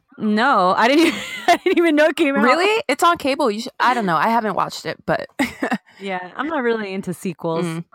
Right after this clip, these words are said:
Speaker 1: Ooh, I love a good rom-com, and my boy Ewan
Speaker 2: That's
Speaker 1: is in this great one with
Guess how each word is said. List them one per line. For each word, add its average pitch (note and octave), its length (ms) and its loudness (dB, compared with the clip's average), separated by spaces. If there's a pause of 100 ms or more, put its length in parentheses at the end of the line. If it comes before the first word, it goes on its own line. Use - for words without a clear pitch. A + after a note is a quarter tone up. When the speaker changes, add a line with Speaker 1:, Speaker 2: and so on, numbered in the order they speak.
(120)
Speaker 1:
Ooh, A#3 180 2
I G#3+ 100 4
love A3+ 200 2
a A#3 60 -2
good G#3+ 200 0
rom-com, E3+ 680 0
and E3 100 -4
my E3 120 0
boy F#3 240 0
Ewan F#3+ 340 -2
Speaker 2:
That's F#3 240 0
Speaker 1:
is - 20 -8
in F3+ 140 -6
this D#3 160 -6
great F3 360 -4
one D#3+ 240 -6
with D#3+ 140 -6